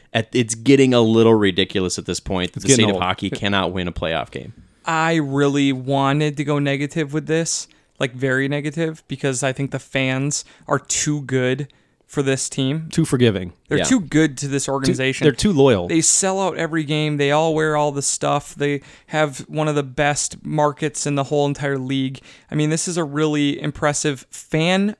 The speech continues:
Speaker 3: base, but I don't think it's a very, um, impressive, uh, organization. Um, I was looking at some hockey people on Twitter,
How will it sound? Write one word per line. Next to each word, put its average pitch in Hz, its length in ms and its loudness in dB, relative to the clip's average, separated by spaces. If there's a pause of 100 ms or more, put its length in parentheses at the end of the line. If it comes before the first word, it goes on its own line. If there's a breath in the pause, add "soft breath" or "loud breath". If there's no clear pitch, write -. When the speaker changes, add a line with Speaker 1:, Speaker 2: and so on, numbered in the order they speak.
(100)
Speaker 3:
base, 131 480 -4 (280 soft breath)
but 139 100 0
I 139 60 2
don't 151 260 0
think 147 140 -4
it's 139 100 -10
a 135 40 -10
very, 139 360 0 (320 soft breath)
um, 135 240 -2
impressive, 131 880 -2
uh, 127 280 -8
organization. 135 880 -2 (360 soft breath)
Um, 127 320 0
I 139 180 2
was 147 220 2
looking 151 260 -2
at 143 240 2
some 135 240 -2
hockey 135 380 -2
people 139 300 -4
on 131 200 0
Twitter, 135 460 -4